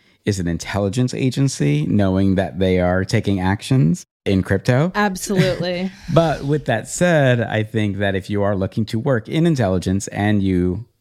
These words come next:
Speaker 1: are in the Web three and or crypto or cybersecurity space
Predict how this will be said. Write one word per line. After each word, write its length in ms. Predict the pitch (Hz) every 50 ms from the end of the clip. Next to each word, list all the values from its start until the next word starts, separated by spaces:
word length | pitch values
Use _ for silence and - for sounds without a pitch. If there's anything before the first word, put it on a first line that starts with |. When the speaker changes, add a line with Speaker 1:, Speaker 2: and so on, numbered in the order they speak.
| _
Speaker 1:
are 220 | - 98 90 87 87
in 220 | 87 87 87 85
the 120 | 87 87 87
Web 220 | 87 85 82 -
three 360 | 101 92 90 87 85 87 80 -
and 200 | - 95 87 87
or 100 | 80 80
crypto 320 | - - 80 - - 90
or 120 | 78 80
cybersecurity 760 | 82 - 87 82 82 82 - - 82 - - 80 73 76 73
space 500 | - - 113 120 113 104 95 90 - -